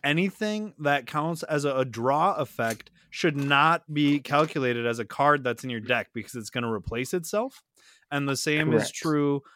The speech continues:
Speaker 1: for anything that cycles if you can afford to discard a card from your hand, because that's gonna
Speaker 2: Yes.
Speaker 1: effectively replace itself too. So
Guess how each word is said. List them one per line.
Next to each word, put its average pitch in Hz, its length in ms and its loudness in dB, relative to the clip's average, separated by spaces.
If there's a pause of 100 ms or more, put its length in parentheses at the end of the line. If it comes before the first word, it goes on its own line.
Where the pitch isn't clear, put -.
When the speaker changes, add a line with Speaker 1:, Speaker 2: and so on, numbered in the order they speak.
(120)
Speaker 1:
for 151 220 4
anything 139 760 -2
that 123 360 2
cycles 151 800 0 (280)
if 160 220 2
you 156 100 0
can 147 160 0
afford 139 600 2
to 123 580 0
discard 135 400 2
a 120 40 0
card 123 320 0
from 113 120 -6
your 110 120 -4
hand, 107 420 0 (240)
because 139 160 0
that's 135 240 0
gonna 127 240 -2
Speaker 2:
Yes. 117 220 4
Speaker 1:
effectively 120 500 -2
replace 110 460 -6
itself 104 360 -8
too. 95 240 -14
So 101 260 -12